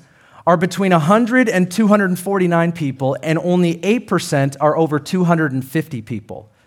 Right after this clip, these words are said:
Eight percent of all churches in America are over two hundred fifty people. How many do you think are over a thousand?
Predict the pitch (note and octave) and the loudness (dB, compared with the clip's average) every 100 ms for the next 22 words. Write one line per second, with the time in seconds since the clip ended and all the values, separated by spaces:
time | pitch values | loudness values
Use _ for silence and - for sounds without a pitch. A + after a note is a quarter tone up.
0 | _ _ _ _ F3 G#3 - B3+ C4+ - | _ _ _ _ 2 2 2 0 0 2
1 | F3+ E3+ E3+ E3 F#3 F#3 D#3+ D3+ D#3 D3+ | 2 2 2 2 2 -2 -4 -4 -2 0
2 | D#3+ D#3 C#3 B2 C3+ C3 B2+ C3 D3 C#3 | 0 0 0 -2 -2 -4 -6 -8 -8 -6
3 | C3+ C3+ C#3 B2+ G2+ G#2+ - - - _ | -8 -12 -10 -10 -12 -18 -20 -20 -20 _
4 | - F3+ G#3+ A3+ G3 G3+ F#3 F#3 E3+ E3 | 2 4 6 4 2 0 -2 -2 0 2
5 | D3+ C3+ C3 C3+ F#3 G#3+ - - | 0 0 -2 0 -4 -6 -12 -18